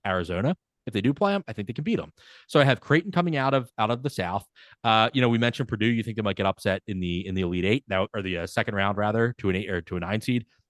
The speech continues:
That would be great for me 'cause I have Marquette coming out of there. So I have Creighton and Marquette,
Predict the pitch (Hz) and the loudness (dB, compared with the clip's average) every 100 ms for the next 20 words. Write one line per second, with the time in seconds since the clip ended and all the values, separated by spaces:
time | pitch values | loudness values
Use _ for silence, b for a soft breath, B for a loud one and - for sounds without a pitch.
0 | _ 113 107 95 110 107 110 113 95 107 | _ 2 2 2 2 2 0 0 2 0
1 | 104 92 - 117 - - 101 92 90 82 | 2 0 -2 -4 -4 -6 -4 -2 -2 -2
2 | 92 107 135 b b b b - 110 104 | 0 2 2 b b b b 0 2 2
3 | - - 120 127 107 90 - 110 - | -2 -2 -2 0 -2 -2 -2 2 2